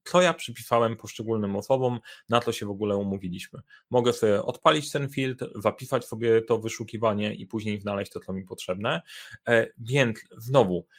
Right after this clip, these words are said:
e, czy to jest, em, coś, za co dla, tylko dla tej funkcjonalności warto, warto kupić? E, pewnie dla niektórych osób tak, bo, e, problem wielu menadżerów, wielu właścicieli firm,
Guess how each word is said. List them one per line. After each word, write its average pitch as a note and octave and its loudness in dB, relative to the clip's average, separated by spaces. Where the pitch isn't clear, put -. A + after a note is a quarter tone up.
e, A2+ 0
czy - -6
to D3+ 4
jest, B2+ 0
em, A2 0
coś, - 0
za A2 4
co G#2 2
dla, A#2 4
tylko - 2
dla A2+ 6
tej A2+ -4
funkcjonalności G#2+ -4
warto, G#2 -4
warto G#2+ -4
kupić? - -12
E, C3 2
pewnie E3 4
dla E3 4
niektórych D#3+ 0
osób C#3 -4
tak, F#2 -2
bo, A#2+ 6
e, B2 0
problem C#3+ 2
wielu C3 2
menadżerów, A#2 0
wielu G#2+ 2
właścicieli B2+ 0
firm, A#2+ -2